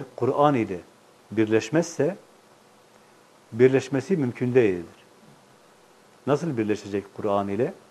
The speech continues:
Evet, Kur'an'ın özü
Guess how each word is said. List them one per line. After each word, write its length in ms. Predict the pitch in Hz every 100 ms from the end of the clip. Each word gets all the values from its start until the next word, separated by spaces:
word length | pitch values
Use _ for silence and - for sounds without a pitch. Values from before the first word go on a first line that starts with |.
| _ _ _ _ _ - - -
Evet, 120 | 92 87 - _ _
Kur'an'ın 600 | - 117 - 104 113 156 156 -
özü 400 | 113 107 104 143